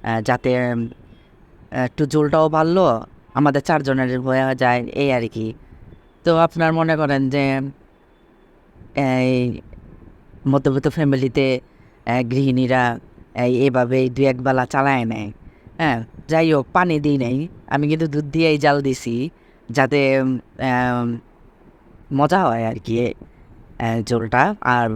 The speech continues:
সবারও চারজনে যাতে হয়ে যায়। আর আজকে আপনার, আহ, ফ্রিজে একদম এক মোট বলতে গেলে এক মোট চালের গুঁড়ি একটা ছোট একটা বাটির মধ্যে ছিল।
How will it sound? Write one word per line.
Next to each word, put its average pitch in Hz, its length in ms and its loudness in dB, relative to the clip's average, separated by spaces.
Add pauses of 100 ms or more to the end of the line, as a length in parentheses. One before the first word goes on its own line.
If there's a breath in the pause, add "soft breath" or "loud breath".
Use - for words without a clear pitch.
(220)
সবারও 123 600 -2 (140)
চারজনে 120 440 0
যাতে 120 220 -2
হয়ে 120 280 -2
যায়। 123 280 -2 (680 soft breath)
আর 123 480 2 (1200)
আজকে 135 320 2
আপনার, 135 500 0
আহ, - 760 -8
ফ্রিজে 147 680 2 (1300)
একদম 185 440 2
এক 202 180 0 (100)
মোট 165 260 -2
বলতে 160 340 0
গেলে 139 220 0
এক 175 380 0
মোট 160 220 -4
চালের 185 340 0
গুঁড়ি 185 420 0 (400 soft breath)
একটা - 180 -2
ছোট 196 240 -4
একটা 175 220 2
বাটির 165 300 0
মধ্যে 139 200 0
ছিল। 117 400 0